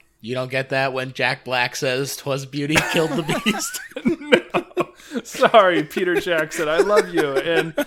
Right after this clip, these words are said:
Speaker 2: I had high hopes for that movie, but I, I don't feel it in,
Speaker 1: Wow.
Speaker 2: in, in
Speaker 1: Wow.
Speaker 2: that movie nearly as much.
Speaker 1: Well,
Speaker 2: Uh,
Speaker 1: he has spoken, folks.
Speaker 2: Yes.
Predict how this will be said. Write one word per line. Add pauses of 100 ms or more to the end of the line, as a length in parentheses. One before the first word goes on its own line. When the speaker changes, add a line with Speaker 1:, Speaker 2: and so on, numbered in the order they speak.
(580)
Speaker 2:
I
had
high
hopes
for
that
movie,
but
I,
I (220)
don't
feel
it
in,
Speaker 1:
Wow.
Speaker 2:
in,
in
Speaker 1:
Wow.
Speaker 2:
that
movie
nearly
as
much. (100)
Speaker 1:
Well,
Speaker 2:
Uh,
Speaker 1:
he
has
spoken,
folks. (500)
Speaker 2:
Yes.